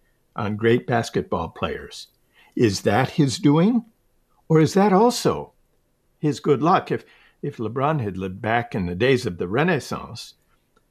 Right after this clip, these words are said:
they weren't all that interested in basketball back then. So he could be just as gifted, but he wouldn't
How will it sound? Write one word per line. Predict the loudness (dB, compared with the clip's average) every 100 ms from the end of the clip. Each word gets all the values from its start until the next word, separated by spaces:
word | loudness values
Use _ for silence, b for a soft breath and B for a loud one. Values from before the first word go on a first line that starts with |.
| 0
they | 2
weren't | 4 2 4
all | 4 6
that | 4 2 0 _ 0
interested | 0 2 -4 -2 -2
in | -2 0
basketball | 0 0 -2 -8 -8 -10 -8 -12 -12 -4
back | -4 -4 -6
then. | -2 0 0 B B B B B
So | 0 2 2 0 _ _
he | -8 0
could | 0 2
be | 0
just | 2 0 0 -4
as | -2
gifted, | 2 2 2 0 -2 -2 _ _ _ _ _ _ _
but | 0 2 2
he | 2 2
wouldn't | 2 0 -2 -8